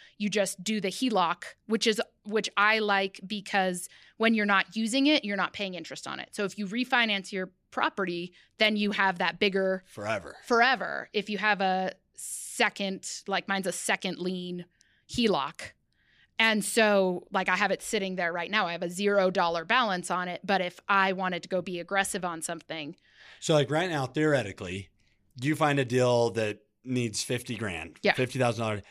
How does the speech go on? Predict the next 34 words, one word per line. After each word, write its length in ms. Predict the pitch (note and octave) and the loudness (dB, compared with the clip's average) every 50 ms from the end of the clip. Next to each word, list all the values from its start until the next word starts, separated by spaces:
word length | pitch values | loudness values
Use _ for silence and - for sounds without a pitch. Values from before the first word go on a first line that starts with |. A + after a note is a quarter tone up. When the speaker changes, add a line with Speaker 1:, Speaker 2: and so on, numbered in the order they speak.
| _ _ | _ _
Speaker 2:
You 160 | - A#2 C3+ | 0 2 2
could 220 | C3+ - C#3 B2+ G#2+ | 4 4 2 2 2
just 240 | A#2 A2+ G#2 - - _ _ _ | 0 -4 -4 -6 -12 _ _ _
tap 260 | - B2+ A#2+ B2 - | -2 -2 -2 0 0
into 120 | D3+ C#3 C3 | 0 0 0
your 100 | B2 A#2+ | 0 2
Speaker 1:
Yep. 140 | A2+ C3 A#2+ | 2 2 2
Speaker 2:
heloc, 380 | A#2 A2 A2 G#2+ - - - - | 2 2 0 0 -2 -8 -8 -2
get 160 | - A#2+ A2+ | 0 0 2
it, 240 | A2+ A2 G#2+ - - - - | 0 0 -2 -4 -10 -16 -12
and 280 | - G#2+ G#2 G2 F#2 F2 | -10 -8 -6 -6 -6 -6
be 120 | G#2+ G2 | -6 -6
done. 220 | F2+ F#2 D#2+ D#2+ - _ | -6 -6 -8 -10 -6 _
Speaker 1:
Yep. 240 | - A3 G3+ - - _ - | 4 4 4 4 0 _ -4
My 440 | A3 G3+ A3 A3 A3 A3+ A3+ A#3 A#3+ | 0 2 4 6 6 6 6 4 2
heloc, 500 | A#3+ - B3 A#3+ A#3 A3 G#3+ G#3 - G3 | 0 -2 -2 -2 0 0 0 0 -2 -4
and 140 | F3+ F3+ | -6 -6
I 80 | F3 F3 | -6 -6
know 140 | F#3+ G3+ G3+ | -6 -6 -4
there's, 420 | G#3 G3 F#3+ F#3 - - - - - | -4 -4 -4 -6 -10 -14 -18 -18 -16
I'm 400 | F3 F3 F3 F3 E3+ E3+ E3+ F3+ | -14 -14 -12 -12 -14 -12 -12 -8
not 200 | F#3 F3+ F#3 F#3 | -6 -6 -6 -4
a 40 | F3 | -4
banker, 440 | F3+ E3 E3+ - F3 F3 F3 - - - | -6 -8 -8 -8 -10 -10 -10 -12 -12 -10
there's 200 | F3 E3+ E3+ - | -10 -8 -8 -8
a 40 | E3 | -4
lot 200 | F3 F3 F3 F3+ | -4 -2 -2 -2
of 60 | F3+ | -4
different 240 | F3 - F#3 - F3+ | -6 -8 -8 -6 -6
ways 160 | F3+ E3+ - | -6 -6 -8
to 100 | - F3+ | -10 -8
do 120 | F3 E3+ | -6 -6
it. 100 | E3+ - | -6 -4
Mine 380 | F#3 G3 G3+ G3+ G3+ G#3 G#3+ | 0 2 2 2 2 0 -4